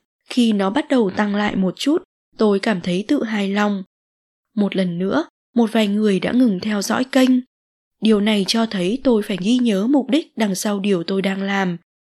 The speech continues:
Đó là để cứu độ chúng sinh, chứ không phải chứng thực bản thân.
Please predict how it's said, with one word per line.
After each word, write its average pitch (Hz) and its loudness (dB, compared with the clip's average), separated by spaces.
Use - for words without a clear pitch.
Đó 202 0
là 302 -2
để 202 -2
cứu 185 -6
độ 269 2
chúng 185 -4
sinh, 240 2
chứ 202 0
không 269 0
phải 226 -2
chứng 185 -4
thực 269 -2
bản 190 -2
thân. 247 2